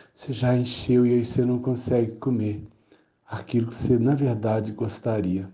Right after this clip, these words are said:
Outras vezes você resolve misturar uma coisa com outra que não tem nada a ver.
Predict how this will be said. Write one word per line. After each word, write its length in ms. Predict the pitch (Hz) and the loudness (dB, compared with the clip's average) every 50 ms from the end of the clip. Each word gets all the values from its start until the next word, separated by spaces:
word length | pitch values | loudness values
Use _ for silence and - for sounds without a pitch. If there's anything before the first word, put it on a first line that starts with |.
| _ _ _ _ _ _ _ _ _ _ _ _ _ _ _ _ _ _ _ _ _ _ _ _ _ _ _ - | _ _ _ _ _ _ _ _ _ _ _ _ _ _ _ _ _ _ _ _ _ _ _ _ _ _ _ 2
Outras 320 | 202 190 - 185 175 165 | 4 4 6 4 6 8
vezes 180 | 202 202 196 - | 8 6 6 4
você 60 | 196 | 4
resolve 720 | 185 185 185 160 - 160 170 180 180 165 165 180 170 - - - - | 6 8 8 6 8 8 10 10 8 8 6 2 0 -2 -6 -4 2
misturar 440 | 156 156 156 160 - 165 156 170 175 | 2 2 2 2 0 2 2 4 4
uma 220 | 175 165 156 156 | 4 2 2 0
coisa 380 | 156 - 160 160 160 156 151 151 | 2 6 8 8 8 8 6 2
com 300 | 156 - 147 135 135 139 | 0 0 0 2 4 4
outra 240 | 151 160 160 160 | 4 4 2 0
que 80 | - 156 | 0 2
não 160 | 147 143 139 | 2 2 2
tem 160 | 139 147 135 | 2 2 2
nada 440 | 131 135 143 170 185 185 185 165 143 | 2 2 2 0 0 0 0 2 0
a 20 | 135 | 0
ver. 420 | 113 107 107 107 104 104 104 - | 0 0 0 0 0 -2 -4 -10